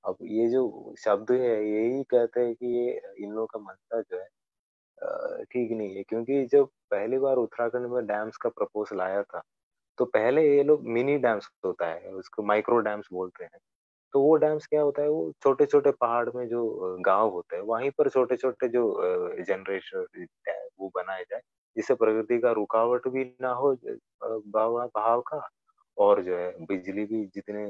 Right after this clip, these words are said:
ब-, ब-, आवश्यक है उतना बन जाए। पर सरकार देखा है उसमें तो कोई commission है ही नहीं। बड़े बांधों में commission आ रहा है, बड़े बांध World Bank तक loan मिल रहा है।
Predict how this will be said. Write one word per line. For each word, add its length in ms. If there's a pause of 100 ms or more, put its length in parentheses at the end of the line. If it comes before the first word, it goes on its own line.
(300)
ब-, 80
ब-, 300
आवश्यक 440
है 60
उतना 240
बन 240
जाए। 140 (500)
पर 100
सरकार 420
देखा 280
है 60
उसमें 340
तो 60
कोई 140
commission 440
है 160
ही 60
नहीं। 100 (840)
बड़े 220
बांधों 300
में 120
commission 480
आ 80
रहा 100
है, 60
बड़े 220
बांध 220
World 280
Bank 280
तक 400
loan 260
मिल 240
रहा 120
है। 100